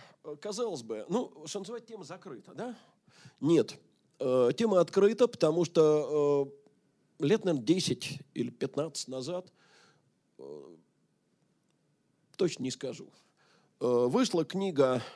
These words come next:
э, Людмилы Морозовой, э, которая доказывает,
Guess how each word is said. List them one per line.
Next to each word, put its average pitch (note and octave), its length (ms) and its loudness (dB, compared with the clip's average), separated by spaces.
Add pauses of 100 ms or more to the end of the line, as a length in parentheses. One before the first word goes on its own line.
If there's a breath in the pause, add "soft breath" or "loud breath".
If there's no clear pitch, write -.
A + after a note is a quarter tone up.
(340 loud breath)
э, B2 500 -2 (180)
Людмилы D3+ 360 -4
Морозовой, A3+ 640 -2 (800 soft breath)
э, C3+ 340 -4
которая A3 420 -2
доказывает, F#3 880 -4